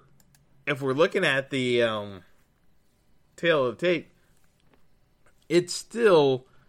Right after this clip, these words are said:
uh, a bit of a, it's a, it's a bit, it's a bit of a adjustment curve for the Ravens because, you know, you got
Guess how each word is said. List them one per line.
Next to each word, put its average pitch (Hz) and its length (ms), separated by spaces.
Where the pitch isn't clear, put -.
uh, 120 400
a 131 80
bit 156 460
of 123 260
a, 113 420
it's 165 180
a, 180 160
it's 180 140
a 190 40
bit, 240 280
it's 185 200
a 180 40
bit 220 200
of 180 140
a 147 500
adjustment 156 520
curve 117 300
for 117 600
the 120 100
Ravens 143 420
because, 131 500
you 165 160
know, 101 200
you 139 140
got 147 360